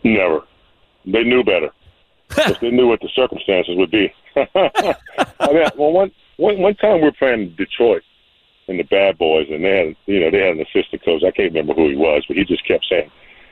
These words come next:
Speaker 1: "Stop him! You can, you know, get him, Worthy, Worthy.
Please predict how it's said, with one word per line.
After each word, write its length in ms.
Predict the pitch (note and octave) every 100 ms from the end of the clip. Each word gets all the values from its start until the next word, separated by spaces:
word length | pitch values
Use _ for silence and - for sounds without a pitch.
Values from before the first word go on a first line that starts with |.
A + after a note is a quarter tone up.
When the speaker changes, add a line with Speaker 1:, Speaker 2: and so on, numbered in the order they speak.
| _ _ - -
Speaker 1:
"Stop 320 | - F#3+ -
him! 220 | C3+ A2+ -
You 140 | F3
can, 180 | F#3 E3 D#3
you 120 | E3
know, 200 | C#3 C3+ B2+
get 180 | G3 F#3+
him, 120 | E3
Worthy, 380 | F3 F#3+ E3 C3+
Worthy. 420 | F#3 F#3+ E3